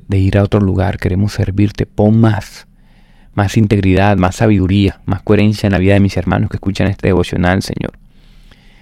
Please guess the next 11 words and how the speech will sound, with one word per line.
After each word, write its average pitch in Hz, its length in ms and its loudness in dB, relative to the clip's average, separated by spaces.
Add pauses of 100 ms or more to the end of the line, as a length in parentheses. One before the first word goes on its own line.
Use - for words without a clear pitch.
(200)
Para 95 120 -2
que 92 100 -2
ellos 101 140 0
puedan 101 260 2
ser 104 200 0
realmente 98 540 2
vasos 98 540 0
útiles, 113 440 2
Señor. 95 300 -2
Porcelana 107 1000 2 (120)
útil 92 540 0